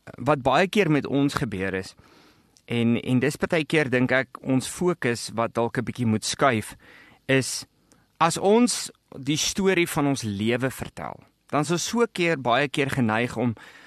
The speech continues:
om eintlik te begin by dit wat skeef geloop het. Dit wat nie gewerk het nie, die foute in ons lewe, dit wat dalk vir ons uitdagend was, ehm, die sonde, die uitdagings.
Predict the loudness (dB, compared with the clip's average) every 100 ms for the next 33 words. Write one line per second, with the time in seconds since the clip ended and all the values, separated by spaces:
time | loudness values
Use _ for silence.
0 | -20 _ 0 2 2 4 4 2 0 -2
1 | -2 0 4 4 2 0 -2 -6 -18 _
2 | -2 -2 0 -4 -2 0 0 0 -4 -4
3 | -8 -14 -18 -20 _ -2 0 2 2 2
4 | 2 0 0 0 -4 -6 -4 -2 -2 2
5 | 2 2 2 2 0 0 0 2 0 -2
6 | -12 -20 -20 -20 _ _ -8 0 0 2
7 | 0 0 -6 -18 _ 0 0 0 -2 0
8 | 2 0 0 -4 -2 -2 -2 0 0 4
9 | 2 2 -4 -14 -20 -20 -20 _ -6 -4
10 | -2 0 -2 -4 -6 -2 2 4 4 2
11 | 0 -2 0 2 2 2 0 -2